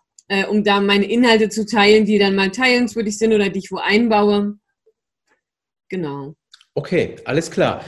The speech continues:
Speaker 2: Also aber doch schon überall, äh, sage ich jetzt mal, äh, äh, vorhanden. Ja?
Speaker 1: Ja.
Speaker 2: Aber Hauptkanäle, Instagram, Facebook.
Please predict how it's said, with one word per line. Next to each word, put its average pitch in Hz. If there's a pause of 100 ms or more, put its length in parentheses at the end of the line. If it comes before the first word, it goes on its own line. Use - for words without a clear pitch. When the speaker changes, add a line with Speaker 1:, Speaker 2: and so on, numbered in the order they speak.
(160)
Speaker 2:
Also 151
aber 147
doch 165
schon 185
überall, 180
äh, 151
sage 143
ich 147
jetzt 156
mal, 131 (260)
äh, - (1120)
äh, 113
vorhanden. 123 (140)
Ja? 107
Speaker 1:
Ja. 127
Speaker 2:
Aber 139
Hauptkanäle, 156
Instagram, 147
Facebook. 135